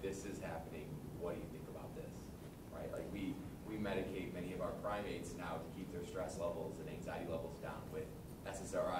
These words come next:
Is like we give to humans. What do you think about this? Do you think it's a good idea?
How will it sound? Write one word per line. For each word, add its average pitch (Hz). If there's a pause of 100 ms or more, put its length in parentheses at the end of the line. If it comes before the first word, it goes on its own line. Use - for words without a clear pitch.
Is -
like -
we -
give -
to -
humans. - (520)
What 90
do -
you 92
think -
about -
this? -
Do 87
you -
think -
it's -
a -
good -
idea? -